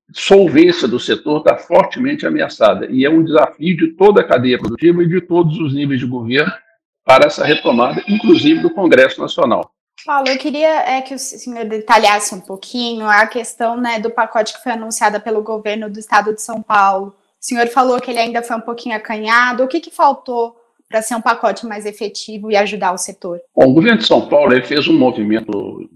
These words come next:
Speaker 1: importante, a nosso ver, que foi a voltar atrás no aumento das alíquotas do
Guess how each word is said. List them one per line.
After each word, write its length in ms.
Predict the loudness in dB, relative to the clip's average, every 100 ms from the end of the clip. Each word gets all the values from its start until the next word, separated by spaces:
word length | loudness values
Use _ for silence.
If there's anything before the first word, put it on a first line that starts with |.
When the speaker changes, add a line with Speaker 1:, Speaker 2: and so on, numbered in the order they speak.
| _ _ _
Speaker 1:
importante, 580 | -4 -4 -2 -2 -2 -4
a 40 |
nosso 280 | -6 -6 -6
ver, 180 | -2 -2
que 80 | -2
foi 260 | -6 2 6
a 240 | 4 2 -10 _ _
voltar 420 | 0 2 2 4
atrás 440 | 4 2 0 0 0
no 80 | 0
aumento 460 | 0 2 2 0
das 220 | 0 4 4
alíquotas 640 | 4 2 -2 -2 -2 -2
do 260 | 0 0